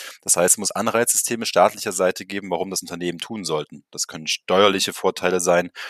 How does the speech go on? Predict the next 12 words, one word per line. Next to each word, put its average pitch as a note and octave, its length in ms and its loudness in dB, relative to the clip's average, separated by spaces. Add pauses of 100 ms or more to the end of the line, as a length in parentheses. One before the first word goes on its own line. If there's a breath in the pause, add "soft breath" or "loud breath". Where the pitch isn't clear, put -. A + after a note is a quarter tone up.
(260 loud breath)
oder G2 140 6
es F#2+ 100 4
kann F#2 280 -2
andere F2+ 500 2
Incentives E2+ 640 -2
oder D#2+ 200 -6
also D#2 200 -10 (280)
Vorteile F2+ 440 -2
für - 160 -10
das - 120 0
Unternehmen E2+ 440 -4
sein G2 320 6